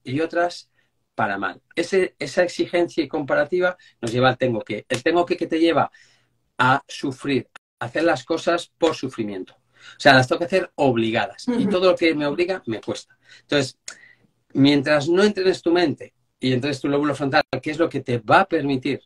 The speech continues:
Speaker 1: poderte, o sea, poder decir, "Quiero o no quiero hacer las cosas". A ver,
Speaker 2: Ujú.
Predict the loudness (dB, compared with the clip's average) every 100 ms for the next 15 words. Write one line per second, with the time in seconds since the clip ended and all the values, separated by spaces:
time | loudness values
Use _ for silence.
0 | _ _ _ _ _ _ -10 -2 -2 -2
1 | 2 6 4 2 _ _ -4 -2 0 -2
2 | 2 2 2 0 -2 -2 _ _ -10 0
3 | 2 4 0 -8 _ -6 -4 -6 -4 -2
4 | -2 -2 -8 -8 -12 -16 -16 -18 -20 _
5 | _ _ -2 4 4 4 -6